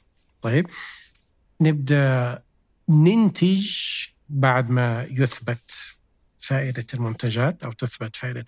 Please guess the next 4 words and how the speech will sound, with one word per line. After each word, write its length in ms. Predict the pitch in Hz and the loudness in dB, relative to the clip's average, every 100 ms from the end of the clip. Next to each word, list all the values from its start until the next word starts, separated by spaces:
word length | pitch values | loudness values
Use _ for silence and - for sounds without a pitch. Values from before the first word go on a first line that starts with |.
| 120 | -12
المنتجات، 600 | 113 110 117 123 175 - - - - - _ _ _ | -12 -10 -6 -4 -4 -6 -20 -18 -18 -20 _ _ _
نبدأ 280 | 135 170 180 | -6 -2 0
نعمل 320 | 180 165 196 | 2 2 2
لها 640 | 190 160 151 156 151 147 147 | 2 0 0 -2 -2 -6 -10